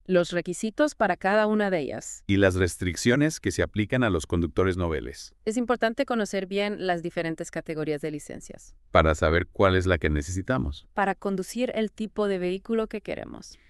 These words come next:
Speaker 2: El manual nos recomienda prepararnos bien para los exámenes de conducir.
Speaker 1: Tanto teóricos como prácticos.
Speaker 2: Una buena preparación nos ayudará a aprobar los exámenes.
Speaker 1: Y a obtener nuestra licencia de conducir con mayor facilidad.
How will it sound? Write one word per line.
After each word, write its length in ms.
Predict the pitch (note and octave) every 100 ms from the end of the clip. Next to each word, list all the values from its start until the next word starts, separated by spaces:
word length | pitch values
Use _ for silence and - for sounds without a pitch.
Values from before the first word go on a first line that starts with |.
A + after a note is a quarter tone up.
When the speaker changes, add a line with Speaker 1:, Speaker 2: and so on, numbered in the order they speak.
| _ _
Speaker 2:
El 160 | F#2+ F2+
manual 520 | E2 E2+ A2 B2+ D#3 -
nos 200 | A#2 E2
recomienda 480 | F2 F2 F#2+ G#2
prepararnos 760 | G2 F2+ D#2 D#2 E2 G#2 G2+ E2
bien 260 | F2 F#2+
para 220 | G2+ F2+ D#2+
los 160 | D2+
exámenes 540 | D2+ - D#2+ E2 E2+ E2
de 40 |
conducir. 600 | D#2+ D#2 D2 - C2 - _ _ - - - -
Speaker 1:
Tanto 420 | E3+ E3 - D#3
teóricos 640 | - E3 G#3 G3+ - G3
como 220 | - D#3+ C#3+
prácticos. 760 | - D3+ - - - - - -
Speaker 2:
Una 180 | F2 D#2
buena 280 | E2+ A#2+
preparación 720 | D#3 C#3 A2 E2+ D2+ F#2+ G#2+
nos 200 | G#2+ D#2+
ayudará 380 | D2 C#2 C#2+ D#2
a 100 | G2+
aprobar 360 | C#2+ D#2 C#2+ G2+
los 180 | F#2 C#2+
exámenes. 680 | D2 C2+ B1+ B1+ B1+ - _
Speaker 1:
Y 100 | G3
a 80 | F3+
obtener 420 | E3 - F#3 G3
nuestra 320 | A3+ G#3+ G3+
licencia 480 | F3+ E3 G3+ G3+ A3+
de 100 | F#3+
conducir 580 | - E3+ E3 - G3+ B3
con 160 | G3 E3+
mayor 340 | D#3+ D#3+ F#3
facilidad. 640 | F#3+ D#3 D3 C#3 D3 D#3+